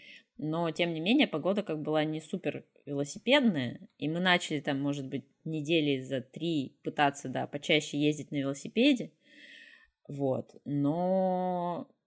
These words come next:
как бы, мне кажется, план провалился. Единственное, мы, знаешь, мне кажется, мы ходили в бассейн, ну, что-то такое, да, какую-то минимальную активность мы физическую поддерживали, чтобы уж не совсем, знаешь, со стула за компьютера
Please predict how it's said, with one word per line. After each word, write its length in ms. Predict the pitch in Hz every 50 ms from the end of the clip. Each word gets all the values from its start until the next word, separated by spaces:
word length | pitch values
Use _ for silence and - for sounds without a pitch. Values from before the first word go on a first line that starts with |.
| _ _ _
как 220 | - 151 147 143
бы, 140 | 143 151 147
мне 220 | 143 151 156 165 156
кажется, 320 | - 160 160 - - -
план 260 | - - 151 147 151
провалился. 680 | - 160 151 147 147 147 139 123 - - - - - - _ _ _ _ _ _ _ _ _ - -
Единственное, 480 | 165 170 302 403 - - - 214 185
мы, 120 | 175 175 180
знаешь, 320 | 196 233 294 277 - -
мне 160 | - 180 180
кажется, 320 | - 185 170 - - - 160
мы 80 | 156
ходили 340 | - - 170 151 175 175 165
в 60 | 151
бассейн, 520 | 151 156 151 151 - - 233 277 339 339 294
ну, 60 | 302
что-то 200 | - - 415 - 381
такое, 280 | 359 - - 202 170 147
да, 160 | 156 165 156
какую-то 340 | - 160 - - 226 220 220
минимальную 460 | 202 196 196 208 220 214 208 196 190
активность 440 | 185 - - 285 285 254 208 - -
мы 260 | 180 175 180 180 170
физическую 480 | 170 - 170 175 175 - - - - 143
поддерживали, 520 | - 165 165 147 147 123 123 123 110 95 120
чтобы 240 | - - - -
уж 160 | 143 - - -
не 140 | 151 160
совсем, 440 | 151 - 165 151 - - 135 127 131
знаешь, 380 | 135 147 160 151 147 - - -
со 160 | - - 165
стула 560 | 160 - - 202 196 180 165 156 147 143 139 151
за 120 | 170 160
компьютера 680 | - 180 175 190 220 247 285 294 214 175 156 143 -